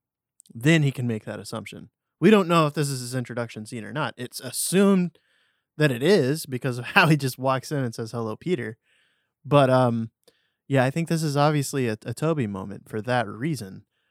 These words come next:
But there's also what I just said. Like, maybe we're not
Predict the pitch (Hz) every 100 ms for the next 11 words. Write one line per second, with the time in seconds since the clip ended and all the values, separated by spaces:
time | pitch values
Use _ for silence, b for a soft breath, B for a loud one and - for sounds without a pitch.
0 | _ _ - 135 175 123 - - 127 123
1 | 123 131 123 131 117 117 113 107 104 104
2 | - 156 156 101 - - _ _ 117 110
3 | 104 - - 113 113 123 131 127 123 113
4 | 107 107 110 139